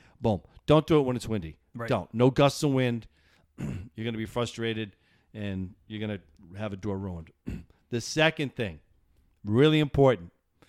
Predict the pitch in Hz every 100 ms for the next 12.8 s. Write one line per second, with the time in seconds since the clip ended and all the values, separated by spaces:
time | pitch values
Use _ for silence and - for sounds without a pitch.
0 | _ _ - 110 123 123 113 156 160 165
1 | 147 139 131 127 104 85 - _ _ _
2 | _ _ _ _ _ _ _ _ _ _
3 | _ - 117 127 127 139 127 123 - 139
4 | 151 170 196 170 208 160 127 139 135 _
5 | _ _ _ _ _ _ _ _ _ _
6 | _ - 123 131 165 220 220 - - 147
7 | 135 131 139 - 117 113 - - 123 127
8 | 135 160 190 - _ _ _ - - -
9 | - _ _ _ - 104 113 139 170 -
10 | 190 175 147 95 82 _ _ _ 123 139
11 | 131 180 _ _ _ _ _ _ _ 117
12 | 113 - 202 220 131 131 -